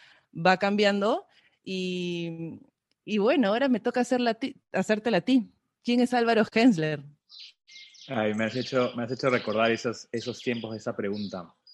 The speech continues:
Speaker 2: Y efectivamente es una pregunta que también me la hacía a mí. Eh, si la compartía con ustedes es porque era una pregunta que, que a partir de varios sucesos en mi vida, importantes, difíciles, eh, también me la hacía a mí, ¿no?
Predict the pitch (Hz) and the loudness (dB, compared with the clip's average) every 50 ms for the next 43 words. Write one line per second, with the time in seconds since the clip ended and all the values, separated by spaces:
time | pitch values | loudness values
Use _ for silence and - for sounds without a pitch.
0 | _ _ _ - 117 110 107 101 - 120 101 - 127 135 135 139 135 123 143 135 | _ _ _ -6 -4 -2 -2 -2 -2 -4 -4 0 2 2 2 2 0 -2 -2 -2
1 | - 135 127 127 127 127 120 113 - - 117 104 107 110 127 127 - 127 101 95 | -2 0 0 2 4 4 2 2 2 0 -2 -2 0 0 -2 -2 -2 -2 -4 -2
2 | 104 113 123 117 95 87 - - 117 101 98 110 123 123 - - _ _ _ _ | -2 0 0 0 -2 -2 -2 -2 -2 -2 -2 -2 -4 -4 -6 -12 _ _ _ _
3 | - 101 98 95 92 92 92 92 92 92 90 90 87 85 82 - - _ _ _ | -18 -12 -10 -10 -8 -8 -8 -10 -10 -12 -12 -12 -12 -14 -16 -18 -20 _ _ _
4 | _ _ _ _ _ _ _ - _ _ _ - - 117 107 95 92 98 - 104 | _ _ _ _ _ _ _ -20 _ _ _ -12 -8 -6 -6 -6 -6 -10 -10 -10
5 | 98 98 98 90 - 127 127 123 131 120 110 101 - - - 127 123 120 120 - | -8 -8 -8 -4 0 0 0 0 0 -2 -2 -4 -4 -2 0 0 2 2 0 -2
6 | 123 110 - 127 - 110 104 107 113 117 113 - 107 101 101 107 107 104 117 113 | -4 -4 -4 -4 -2 -2 -4 -2 -2 -2 -2 -2 -2 -2 -2 -2 -4 -4 -4 -4
7 | 113 - 113 104 98 95 92 92 - - - _ _ _ _ _ _ _ _ - | -4 -2 -2 0 0 0 -2 -6 -10 -16 -20 _ _ _ _ _ _ _ _ -20
8 | - - - _ _ _ _ _ - 123 113 107 117 107 - - 139 143 143 139 | -20 -20 -20 _ _ _ _ _ -2 0 0 2 0 -2 0 2 4 4 6 6
9 | 139 139 143 135 - 117 - 143 135 - 147 131 - 135 120 113 107 110 117 123 | 6 6 4 2 0 -2 0 0 0 0 0 -4 -2 0 0 2 2 2 2 4
10 | 135 135 131 127 127 127 127 127 127 123 113 98 104 - - - 135 131 127 120 | 4 6 6 6 6 6 4 4 4 2 2 0 -4 -4 0 2 2 4 2 2
11 | 113 - 123 120 117 110 98 - - 135 120 - - - 120 110 107 110 110 107 | 0 0 0 0 2 0 -2 -4 -4 -6 -6 -6 -4 -4 -2 0 2 4 4 4
12 | 107 104 98 - - - - 101 98 95 95 90 - - 104 107 110 110 120 127 | 4 2 0 -4 -10 -10 -8 -6 -4 -4 -4 -6 -6 -6 -4 -2 0 0 0 0
13 | 113 98 90 - - 123 113 107 113 127 127 107 92 87 95 120 | 0 0 -2 0 0 2 2 2 2 0 -2 -2 -4 -6 -10 -10